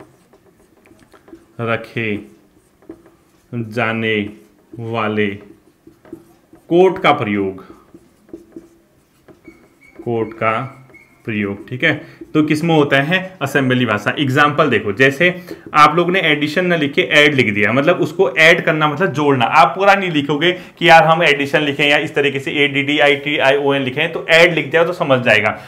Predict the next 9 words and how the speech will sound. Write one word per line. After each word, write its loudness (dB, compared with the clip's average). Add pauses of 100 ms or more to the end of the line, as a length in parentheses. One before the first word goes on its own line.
(180)
दूसरा 2
subtraction -4
ना 0
लिखे, -2
एसयूबी -4
लिख -2
जाएगा। 0
ठीक -4
है, 0